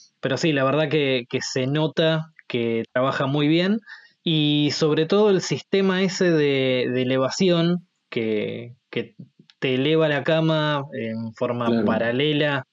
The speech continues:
Speaker 1: al plano de la mesa en la cual, eh, lo pusiste. Eh, yo lo había visto algo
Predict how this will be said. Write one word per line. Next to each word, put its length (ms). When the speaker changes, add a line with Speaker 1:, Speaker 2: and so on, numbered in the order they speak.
Speaker 1:
al 260
plano 340
de 80
la 100
mesa 280
en 100
la 100
cual, 340
eh, 320
lo 180
pusiste. 580
Eh, 380
yo 160
lo 80
había 240
visto 320
algo 420